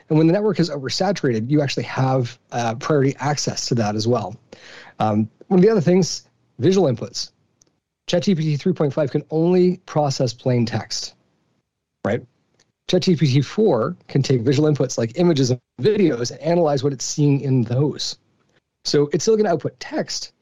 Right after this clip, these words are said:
but it's going to be able to give you, uh, context based on what it is that you provide to it. The last thing really, and this is a kind of a scary one for programmers, Chat, Chat G P T four is actually a really good programmer.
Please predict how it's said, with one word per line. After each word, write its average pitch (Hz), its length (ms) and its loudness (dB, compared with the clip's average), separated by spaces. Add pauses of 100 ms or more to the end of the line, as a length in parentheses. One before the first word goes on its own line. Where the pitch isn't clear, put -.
(200)
but 139 140 -2
it's 143 100 -4
going 139 160 2
to 127 60 2
be 127 80 2
able 123 180 2
to 123 60 0
give 117 120 0
you, 117 320 0
uh, 113 240 -4 (160)
context 139 460 0
based 135 220 2
on 131 160 0
what 131 80 4
it 123 80 2
is 113 80 0
that 120 160 -6
you 117 60 -6
provide 117 320 -4
to 101 80 -6
it. 90 100 -10 (580)
The 170 100 2
last 208 280 2
thing 165 160 4
really, 131 240 2
and 135 100 2
this 156 160 -4
is 139 80 0
a 117 100 -2
kind 147 160 -2
of 143 60 0
a 113 60 -6
scary 147 300 0
one 120 120 0
for - 100 -14
programmers, 131 1000 -4 (720)
Chat, 185 160 0 (280)
Chat - 200 0
G 180 120 0
P 170 80 2
T 135 120 0
four 123 500 0 (360)
is 156 80 -6
actually 160 260 -2
a 98 40 -4
really 123 280 0
good 113 240 -2
programmer. - 460 -6